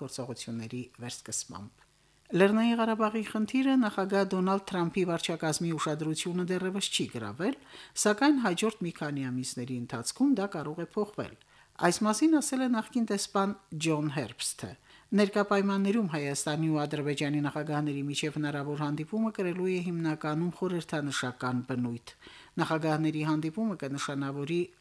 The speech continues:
լարման թուլացում, որը դրական է, սակայն ես դեռ չեմ տեսնում խնդրի ողջամիտ կարգավորման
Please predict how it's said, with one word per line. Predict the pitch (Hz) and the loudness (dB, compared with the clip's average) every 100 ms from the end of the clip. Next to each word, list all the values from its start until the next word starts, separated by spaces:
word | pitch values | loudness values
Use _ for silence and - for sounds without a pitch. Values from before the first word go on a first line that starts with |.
| 147 151 | 0 2
լարման | 143 151 147 123 | 2 0 0 -2
թուլացում, | 147 127 123 - 170 196 233 - - - 190 | -4 -4 -2 -2 2 2 0 -4 -20 -6 2
որը | 208 208 202 | 4 4 0
դրական | 175 196 170 - 143 135 135 | -2 0 0 -2 0 0 0
է, | - - 165 | -4 -2 0
սակայն | 143 147 131 147 | 0 0 0 0
ես | 208 202 175 | 0 0 -4
դեռ | 180 - | -4 -4
չեմ | 135 135 147 | -4 -4 -4
տեսնում | - 151 147 - | -4 -4 -4 -6
խնդրի | 120 - 135 127 | -6 -6 -6 -6
ողջամիտ | - 127 127 127 - | -6 -4 -4 -6 -6
կարգավորման | 120 - 123 123 127 131 139 | -8 -6 -6 -6 -4 -2 -2